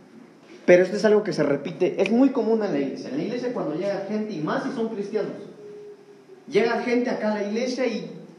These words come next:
hermano, llegan al cielo. "Pastor, mire que yo le puedo apoyar en esto, yo puedo hacer esto. Dígame, pastor, en qué le puedo ayudar", y servimos, y le entramos.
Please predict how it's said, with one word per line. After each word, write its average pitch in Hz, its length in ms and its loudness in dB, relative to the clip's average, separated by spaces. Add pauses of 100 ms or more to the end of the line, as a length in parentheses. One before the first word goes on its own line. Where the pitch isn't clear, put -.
(180)
hermano, 220 360 -2
llegan 240 300 2
al 170 160 0
cielo. 135 200 -4 (340)
"Pastor, 247 420 0
mire 247 240 -2
que 180 140 -6
yo 226 160 0
le 226 80 -2
puedo 214 260 -6
apoyar 180 380 -4
en 196 180 -6
esto, 247 240 -8
yo 202 200 -4
puedo 196 180 -4
hacer - 240 -6
esto. 208 420 -4 (380)
Dígame, 240 400 0
pastor, 214 400 -2
en 208 100 -4
qué 214 120 0
le 208 100 -2
puedo 208 220 0
ayudar", 180 320 0
y 196 60 -4
servimos, 156 600 -2
y 139 60 2
le 135 80 2
entramos. 160 560 -2